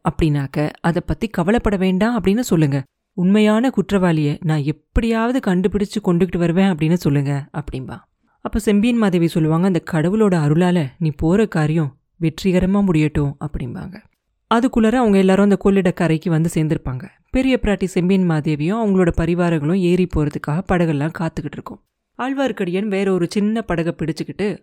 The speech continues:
அவங்களுக்கு முன்னாடி வேகமா அந்த படகை செலுத்த சொல்லி அங்கிருந்து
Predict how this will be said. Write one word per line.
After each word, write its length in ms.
அவங்களுக்கு 420
முன்னாடி 560
வேகமா 420
அந்த 240
படகை 280
செலுத்த 320
சொல்லி 300
அங்கிருந்து 420